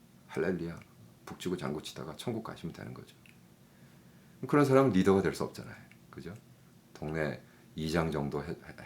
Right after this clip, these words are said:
할 수 있나? 예. 이 리더는 아니잖아요.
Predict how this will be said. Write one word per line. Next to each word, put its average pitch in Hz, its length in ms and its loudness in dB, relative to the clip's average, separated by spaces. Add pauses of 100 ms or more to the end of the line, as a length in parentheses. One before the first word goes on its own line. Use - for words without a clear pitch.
(160)
할 82 140 -10
수 - 160 -8
있나? 78 280 -10 (160)
예. 58 140 -14 (760)
이 113 140 0
리더는 131 500 4
아니잖아요. 64 640 -6